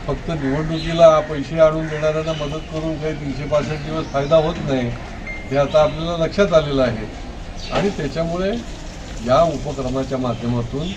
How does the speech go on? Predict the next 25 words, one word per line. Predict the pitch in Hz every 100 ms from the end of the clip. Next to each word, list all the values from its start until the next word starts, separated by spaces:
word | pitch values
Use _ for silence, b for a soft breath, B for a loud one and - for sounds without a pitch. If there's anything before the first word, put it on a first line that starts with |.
| - - - - -
आपण | 117 - 143
अधिक | 120 113 143 - 127
सक्षम | 113 - 175
व्हा. | 156 160 170 - - - - - - - -
अनेक | 123 170 196
योजना | 185 156 143 147 156
ज्या | 151 147
आहेत | 127 113 -
त्या | 139 131
पुढच्या | 123 117 151
काळामध्ये | 147 131 135 135 135 139
पण | 135 185 202 - - -
आम्ही | 110 120 135
निरनिराळ्या | 131 127 120 120 120 131
ठिकाणी | 123 110 123 123 123 120 117
आपल्यापर्यंत | 110 127 123 123 127
पोहोचवणार | 127 127 117 143 196 196
आहोत. | 156 110 95 - - - - -
त्या | 135 175
योजनांचा | 185 170 160 170 160 160
पण | 180
आपण | 180 - 147 131 110 - - -
लाभ | 120 139
घेता | 131 113 113 147
येईल. | 156 98